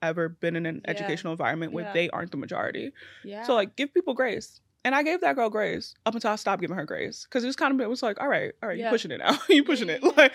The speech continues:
Speaker 2: yeah.
Speaker 1: you pushing it." But, you know, it's like, when I had to think about things like that, I was like, "Damn, like, this is really an unfortunate, like,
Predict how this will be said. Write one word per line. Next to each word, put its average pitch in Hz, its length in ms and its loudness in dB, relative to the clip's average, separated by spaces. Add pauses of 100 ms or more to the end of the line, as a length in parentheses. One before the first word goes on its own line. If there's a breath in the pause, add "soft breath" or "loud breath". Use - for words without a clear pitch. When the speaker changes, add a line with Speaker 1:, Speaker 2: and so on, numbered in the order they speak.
Speaker 2:
yeah. 226 200 -6 (160)
Speaker 1:
you 277 100 0
pushing 208 280 2
it." 139 180 -2
But, 220 480 4 (220)
you 233 120 -2
know, 226 160 2
it's 214 180 -4
like, 190 420 0 (200)
when 202 180 -4
I 214 40 0
had 220 160 0
to 208 80 -4
think 196 180 -4
about 185 180 2
things 180 160 -6
like 175 140 -4
that, 226 140 0
I 214 60 4
was 190 120 -2
like, 160 140 -8
"Damn, 202 400 -4
like, 180 300 -10 (600 soft breath)
this 196 180 -6
is 190 140 -4
really 196 320 2
an 180 80 -4
unfortunate, 180 840 -6
like, 160 300 -4